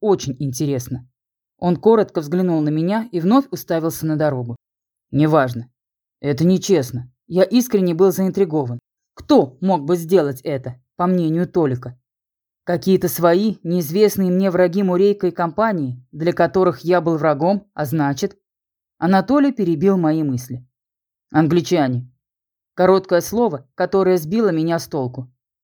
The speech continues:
"Англичане?" Я не заметил, что тупо переспрашиваю то, ш-, что слышал абсолютно четко. "Да, англичане.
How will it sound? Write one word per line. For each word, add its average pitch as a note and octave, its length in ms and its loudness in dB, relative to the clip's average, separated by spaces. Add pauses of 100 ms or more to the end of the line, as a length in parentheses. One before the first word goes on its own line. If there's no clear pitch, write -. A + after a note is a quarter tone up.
(260)
"Англичане?" D3 840 0 (500)
Я A3 200 2
не G#3 120 2
заметил, G3+ 520 0
что F3+ 200 -6
тупо - 300 -6
переспрашиваю F3+ 840 0
то, C4 220 -2
ш-, - 100 -20 (260)
что - 200 2
слышал C4 420 -2
абсолютно F3 580 0
четко. - 440 -6 (420)
"Да, D3+ 400 2
англичане. D3 720 -2